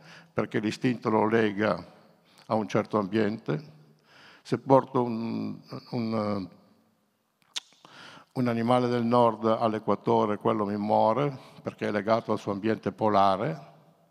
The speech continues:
mentre l'uomo, grazie alla mancanza di istinti, ha un'adattabilità a tutte le situazioni e può abitare l'intero universo.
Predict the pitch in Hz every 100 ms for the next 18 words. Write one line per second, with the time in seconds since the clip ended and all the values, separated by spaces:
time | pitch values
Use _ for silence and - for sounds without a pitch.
0 | _ _ _ - - - - - 110 123
1 | 131 127 127 143 135 117 120 - 107 107
2 | 107 120 113 123 123 - - 113 123 123
3 | 143 156 - - - - - 120 117 120
4 | 117 120 117 113 110 - 110 113 113 110
5 | 123 117 107 - 127 110 104 - - 101
6 | - 107 98 107 143 147 - _ _ _
7 | _ _ - 117 113 110 110 107 101 113
8 | 107 - - 104 98 - 104 101 101 -
9 | - _ _ - 110 90 76 - -